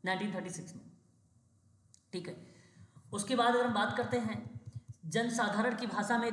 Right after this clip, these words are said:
दान, दया, धर्म और सहानुभूति की भावना से प्रेरित होकर समस्याग्रस्त व्यक्ति की सहायता और सेवा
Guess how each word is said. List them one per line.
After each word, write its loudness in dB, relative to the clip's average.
दान, 4
दया, 6
धर्म 2
और 2
सहानुभूति -2
की -6
भावना 0
से -4
प्रेरित -6
होकर 0
समस्याग्रस्त -4
व्यक्ति -4
की -12
सहायता 2
और 0
सेवा 0